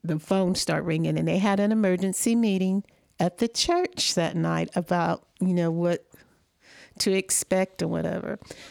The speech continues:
The next day I went to school. And like I said, <laughs> this is first year of the school being segregated.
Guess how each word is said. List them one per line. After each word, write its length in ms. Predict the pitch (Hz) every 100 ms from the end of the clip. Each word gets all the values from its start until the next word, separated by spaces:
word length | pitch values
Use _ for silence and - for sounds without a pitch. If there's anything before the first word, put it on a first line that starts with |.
| -
The 80 | 180
next 360 | 185 196 202 -
day 140 | 202 190
I 100 | 185
went 280 | 180 185
to 120 | - 170
school. 800 | - - - 214 226 170 190 - - - - -
And 100 | 165
like 180 | 156 165
I 100 | 165
said, 360 | - 196 185 156
<laughs> 20 |
this 320 | - - -
is 100 | -
first 360 | - 170 175 185
year 120 | 175
of 60 |
the 100 | 180
school 340 | 175 - 185 185
being 260 | 185 180
segregated. 760 | 175 196 190 175 175 175 165